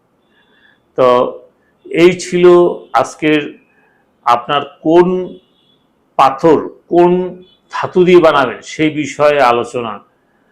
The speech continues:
কারণ এইটা কিন্তু অত্যন্ত গুরুত্বপূর্ণ। যদি আপনারা এভাবে আংটি বানিয়ে পরতে পারেন,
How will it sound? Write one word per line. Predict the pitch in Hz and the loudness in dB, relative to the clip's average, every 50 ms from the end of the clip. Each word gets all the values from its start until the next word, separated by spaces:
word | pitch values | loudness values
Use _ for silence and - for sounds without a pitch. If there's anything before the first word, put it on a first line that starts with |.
| _ _ _ _ _ - | _ _ _ _ _ -2
কারণ | 131 131 147 - - - - - | -2 0 0 -2 -6 -12 -10 -4
এইটা | 156 165 165 165 170 175 180 175 170 - - 185 180 170 | 0 2 2 2 2 0 -2 -6 -8 -4 0 2 2 2
কিন্তু | 175 - 175 170 165 185 180 180 175 170 - - | 2 -2 -6 -6 -2 0 0 2 0 0 -2 -6
অত্যন্ত | 143 - - _ - 180 175 180 175 - 170 | -12 -12 -8 _ 0 0 0 0 0 -2 -4
গুরুত্বপূর্ণ। | 156 139 143 143 147 143 139 - 147 135 - - 131 120 113 107 98 92 82 _ _ _ _ _ _ _ _ _ _ _ _ _ _ _ _ _ _ _ _ _ _ _ 107 98 | -4 -4 -6 -8 -8 -8 -8 -6 -6 -6 -6 -4 -6 -6 -6 -8 -10 -14 -18 _ _ _ _ _ _ _ _ _ _ _ _ _ _ _ _ _ _ _ _ _ _ _ -12 -6
যদি | 127 160 156 160 180 180 180 175 | -4 -2 -2 0 0 2 2 2
আপনারা | 147 139 139 - 165 160 165 165 165 165 | 2 2 0 -2 0 2 4 4 4 4
এভাবে | 160 - 139 143 151 160 151 - 156 151 156 160 160 160 160 160 - - _ _ _ _ _ _ _ _ _ _ _ - | 2 0 -2 0 2 2 4 4 2 2 2 2 0 0 -2 -4 -8 -16 _ _ _ _ _ _ _ _ _ _ _ -6
আংটি | - 135 131 135 135 135 175 160 151 | -4 -2 -2 -2 -4 -6 -6 -6 -4
বানিয়ে | 135 135 131 135 139 147 147 151 | 0 0 0 0 -2 -4 -6 -8
পরতে | - - 160 165 165 - 175 170 | -6 -4 -4 -4 -2 0 0 2
পারেন, | - 139 127 117 104 | 2 2 0 0 -2